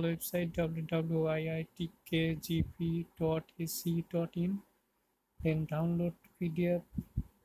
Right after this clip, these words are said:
of the official and check and complete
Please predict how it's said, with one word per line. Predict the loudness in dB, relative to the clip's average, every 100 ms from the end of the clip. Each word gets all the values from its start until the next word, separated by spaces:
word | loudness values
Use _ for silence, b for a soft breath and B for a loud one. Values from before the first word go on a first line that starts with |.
| -6
of | -4 0
the | 0
official | 0 -2 -4 0 0 0 -6 _ _ _ -16 -16 -20 _ _ -2
and | -2 0 -4 0
check | 0 0 -2 -2
and | -2 -4 -8 _ _ -18 -2 -2 0 -6 -8 _ _ _ _ _ -20 -20 -16 -4
complete | -2 -2 -2 -2 -2